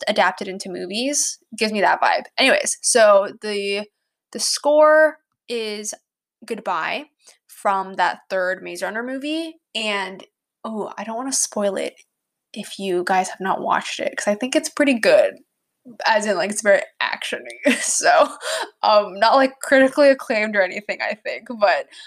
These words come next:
um, I liked it. So, but it is the score that plays at the end, and I'll just say it's a little sad. It's very calm and peaceful, but it's also very wistful. And maybe that's just because I rem-,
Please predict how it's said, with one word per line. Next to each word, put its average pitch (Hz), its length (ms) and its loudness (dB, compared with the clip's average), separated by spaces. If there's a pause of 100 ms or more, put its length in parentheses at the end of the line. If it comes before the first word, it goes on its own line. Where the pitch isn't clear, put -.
(180)
um, 147 300 -4 (120)
I 349 100 2
liked - 320 -8
it. 123 240 -8
So, 196 560 0 (640)
but 277 160 0
it 254 160 2
is 294 180 0
the 311 100 -4
score 240 320 -4
that 226 180 -2
plays 220 200 -12
at 214 80 -14
the - 160 -20
end, 226 440 -8 (720)
and 226 100 -4
I'll 226 140 -2
just 226 200 -4
say 220 160 -2
it's 214 140 -6
a 208 60 -4
little 214 200 -2
sad. 226 600 0 (340)
It's 240 200 -8
very 233 460 -2
calm 196 760 -4 (360)
and 190 440 -6 (400)
peaceful, 359 760 2
but 254 120 4
it's 240 120 0
also 208 320 0
very 190 260 -2
wistful. 320 840 0 (580)
And 240 280 -2
maybe 247 240 0
that's 269 160 0
just 247 140 -2
because 220 260 -4
I 175 340 0 (100)
rem-, 208 280 -6